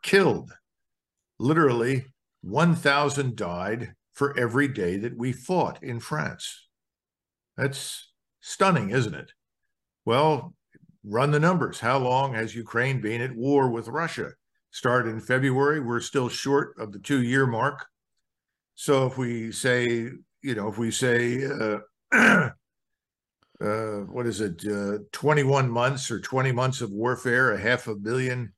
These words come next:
Ukrainians are dead. We're talking Ukrainian soldiers, so I'm not talking about civilians. And perhaps that many or more wounded,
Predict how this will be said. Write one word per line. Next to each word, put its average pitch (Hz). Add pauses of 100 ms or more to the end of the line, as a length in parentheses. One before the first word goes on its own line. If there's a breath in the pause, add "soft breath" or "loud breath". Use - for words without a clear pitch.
(160)
Ukrainians 127
are 104
dead. 98
We're 120
talking 113
Ukrainian 104
soldiers, 110
so 82
I'm 120
not 147
talking 147
about 98 (260)
civilians. - (720 soft breath)
And 123 (240)
perhaps 131
that 135
many 135
or 123
more 117
wounded, 127